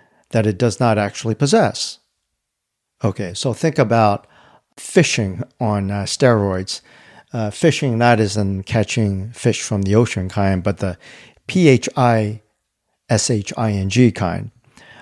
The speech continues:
Remember the Nigerian prince scams?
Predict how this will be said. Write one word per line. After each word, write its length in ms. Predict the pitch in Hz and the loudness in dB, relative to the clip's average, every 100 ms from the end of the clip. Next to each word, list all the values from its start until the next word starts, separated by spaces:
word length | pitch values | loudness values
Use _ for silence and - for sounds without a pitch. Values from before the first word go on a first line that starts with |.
| _ 139 | _ -2
Remember 600 | 139 180 214 247 226 208 | 2 2 2 4 4 2
the 180 | 131 | -2
Nigerian 880 | 110 117 110 101 123 139 156 156 170 | -4 -2 -4 -2 0 2 2 0 -2
prince 420 | - - 190 - | -6 -4 -4 -4
scams? 640 | - 151 156 170 185 - | 0 2 4 2 0 -6